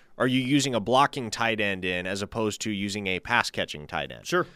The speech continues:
Speaker 1: That's, that's where there's some intrigue and I think a legitimate question.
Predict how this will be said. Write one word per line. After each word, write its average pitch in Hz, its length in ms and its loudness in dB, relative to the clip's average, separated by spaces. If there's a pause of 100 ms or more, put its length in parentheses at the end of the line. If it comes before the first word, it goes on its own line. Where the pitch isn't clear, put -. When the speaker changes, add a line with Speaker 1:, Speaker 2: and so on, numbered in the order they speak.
(300)
Speaker 1:
That's, 165 560 6
that's 151 300 4
where 214 120 6
there's 190 200 6
some 175 160 0
intrigue 185 760 0
and 147 200 0
I 143 80 4
think 143 240 -4
a 139 40 2
legitimate 123 600 0
question. 113 640 0